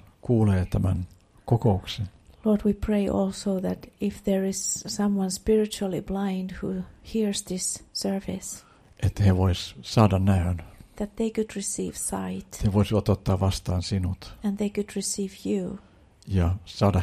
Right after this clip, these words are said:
Speaker 1: hengellisen näkykyvyn.
Speaker 2: and have their spiritual sight.
Speaker 1: Eli jos sä et tunne Jeesusta,
Speaker 2: So if you don't know Jesus,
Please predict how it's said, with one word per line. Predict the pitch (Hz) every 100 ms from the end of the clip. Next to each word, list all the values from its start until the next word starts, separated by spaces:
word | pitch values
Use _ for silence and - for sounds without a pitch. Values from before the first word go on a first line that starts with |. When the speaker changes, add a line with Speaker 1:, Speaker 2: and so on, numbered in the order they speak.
| -
Speaker 1:
hengellisen | 104 95 90 85 90
näkykyvyn. | 85 - - - - 90 - -
Speaker 2:
and | 190 185
have | 214 190 185 -
their | 185
spiritual | 180 - 214 202 196 - 175
sight. | 185 - 175 170 - - - - - -
Speaker 1:
Eli | 110 107
jos | 104 -
sä | 107 95 95 - - _ _ -
et | 117 -
tunne | 131 104 95
Jeesusta, | 90 - - - 90
Speaker 2:
So | - - 214
if | 208 -
you | 226
don't | 226 214
know | 220 220 208
Jesus, | 185 180 - 185 -